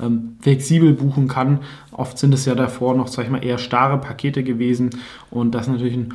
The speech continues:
Vorteil. Ist nicht so trivial, wie es sich anhört, weil ich muss die ganzen Flüge, Hotels et cetera, ähm,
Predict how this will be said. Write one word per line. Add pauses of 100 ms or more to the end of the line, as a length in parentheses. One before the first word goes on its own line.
(120)
Vorteil.
Ist
nicht
so
trivial,
wie
es
sich
anhört,
weil
ich
muss
die
ganzen
Flüge,
Hotels
et
cetera, (360)
ähm,